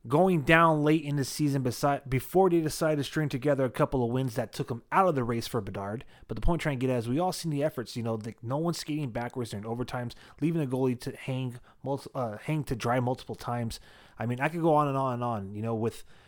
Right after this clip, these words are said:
with the turnovers in the defensive zone or in front of the crease to, like, you know, mishandling the puck from guys who are supposed to be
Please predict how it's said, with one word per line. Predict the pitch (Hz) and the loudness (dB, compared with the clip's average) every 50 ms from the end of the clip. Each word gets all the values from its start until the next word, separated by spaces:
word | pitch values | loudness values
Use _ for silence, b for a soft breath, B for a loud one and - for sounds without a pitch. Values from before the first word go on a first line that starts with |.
| b b - | b b -6
with | 123 113 - | -6 -6 -4
the | 135 | -8
turnovers | - - - 156 151 147 147 147 151 147 131 - - - - b b b b b b b - - - _ | -4 -2 0 2 2 2 2 2 2 2 0 0 -4 -12 -18 b b b b b b b -18 -18 -14 _
in | - 156 143 139 | -4 -2 -2 -2
the | 123 | -2
defensive | 107 127 117 - - 156 139 - 147 120 | -2 -4 -6 -4 -4 -4 -4 -4 -4 -2
zone | 110 131 135 139 135 | 0 0 2 2 2
or | 127 123 | 2 0
in | 113 | 0
front | - - 139 139 | 0 -2 -2 0
of | 135 | 0
the | 123 110 | -2 -4
crease | - - - 135 131 135 120 - - | -4 -4 -2 -2 -2 -2 -2 -6 -8
to, | - - - 131 | -8 -6 -4 -2
like, | 120 120 113 110 - - | -2 -2 -2 -4 -4 -6
you | 117 | -4
know, | 113 107 | -4 -2
mishandling | 107 131 143 - - - 143 139 135 135 127 | 0 0 0 0 0 -2 -2 0 -2 -2 -2
the | 117 101 | -2 0
puck | - - - 139 139 - - | 0 2 2 2 0 -2 -6
from | - - 127 113 107 | -6 -4 -2 -2 0
guys | 117 117 120 127 127 120 - | 0 0 2 2 0 -2 -4
who | - 127 117 | -4 -4 -4
are | 110 | -4
supposed | - - 127 - - | -4 -4 -6 -4 -4
to | 117 | -6
be | 104 - 117 113 117 117 110 101 | -6 -6 -4 -4 -2 -2 -4 -4